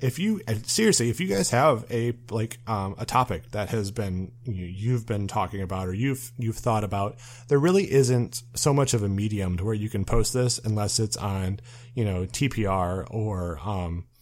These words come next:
with your friends or on Reddit, which is not the best of,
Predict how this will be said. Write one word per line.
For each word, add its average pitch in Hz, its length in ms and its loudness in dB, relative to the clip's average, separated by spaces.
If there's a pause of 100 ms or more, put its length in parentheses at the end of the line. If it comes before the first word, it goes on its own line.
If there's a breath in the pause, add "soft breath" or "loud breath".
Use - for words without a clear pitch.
(300 soft breath)
with 131 200 4
your 120 100 2
friends 104 640 0
or 113 340 2 (160)
on 120 200 0
Reddit, 117 380 0
which 120 200 -2
is 113 120 0
not 117 300 -2
the 139 80 -2
best 123 380 0 (100)
of, 139 560 0